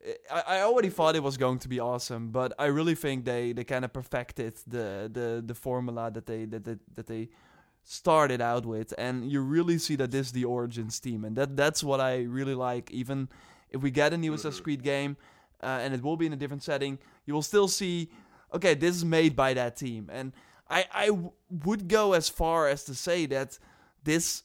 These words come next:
Speaker 1: I think this is the best team that Ubisoft has, like, in terms of quality releases. Black Flag,
Speaker 2: Mm-hmm.
Speaker 1: Origins, like, the, the, a-, and also in three years, they, they, they kinda ma-, they are now making an, an open world R P G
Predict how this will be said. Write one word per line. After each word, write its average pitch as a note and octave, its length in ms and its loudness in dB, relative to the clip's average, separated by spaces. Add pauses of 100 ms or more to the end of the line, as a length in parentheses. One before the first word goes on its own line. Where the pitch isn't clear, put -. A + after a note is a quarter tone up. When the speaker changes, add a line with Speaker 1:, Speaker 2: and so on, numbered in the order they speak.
(120)
Speaker 1:
I D3+ 160 2
think G3+ 280 0
this E3 140 2
is - 60 -4
the D3+ 60 -2
best C3+ 380 2
team D3+ 160 -2
that C3+ 160 0
Ubisoft C#3+ 340 -4
has, A2+ 460 -8
like, A2+ 200 -10
in B2+ 120 -8
terms C#3+ 320 -2
of C3 280 -2 (640)
quality D3+ 840 2
releases. C3 840 -6 (380)
Black C#3+ 340 4
Flag, C3 380 0
Speaker 2:
Mm-hmm. C3+ 180 -6
Speaker 1:
Origins, C#3 560 -2
like, C3 240 -2 (440)
the, F#3 240 -4
the, G#3 280 -4 (280)
a-, F#3 200 0
and G#3 100 0
also B3+ 260 2
in G#3 100 2
three G#3 260 0
years, F#3 400 4
they, D3 140 4
they, E3+ 300 2 (320)
they D3+ 100 -4
kinda G3+ 320 2
ma-, G#3 360 6
they F3 380 4
are E3 120 4
now E3 220 4
making F#3+ 440 4
an, D#3+ 180 0 (220)
an D#3 180 -6
open F3+ 360 4
world D#3+ 340 0
R D#3 180 0
P C#3+ 200 -2
G E3 380 -4